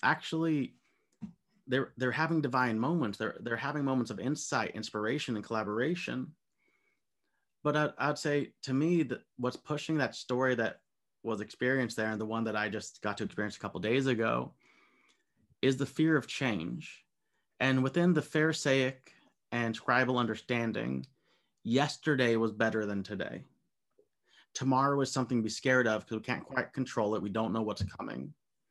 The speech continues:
But with Jesus sitting at the table in between the tradition received and the hospitality of Levi serving with all his rambunctious friends was an unknowable tomorrow.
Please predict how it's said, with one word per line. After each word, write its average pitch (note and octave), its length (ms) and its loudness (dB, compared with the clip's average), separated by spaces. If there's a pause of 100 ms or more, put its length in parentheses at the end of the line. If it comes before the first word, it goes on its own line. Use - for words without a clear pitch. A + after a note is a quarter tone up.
(520)
But B2+ 80 2
with B2+ 140 2
Jesus D#3 320 2
sitting C3+ 180 2
at B2 80 0
the - 60 -2
table C3 420 0
in A2+ 100 2
between B2 760 0 (340)
the A2+ 240 -2
tradition A2+ 400 -2
received G#2+ 720 -2 (760)
and A2 480 0 (240)
the A2 300 2
hospitality A#2 920 0
of F#2+ 140 -6
Levi G#2+ 420 0
serving A2 520 0
with G2+ 120 -6
all A2 280 2
his G#2+ 400 -2 (520)
rambunctious A2 600 0
friends A2 720 0 (640)
was A#2 560 2 (260)
an A#2+ 80 0
unknowable B2 720 4
tomorrow. G#2 580 -2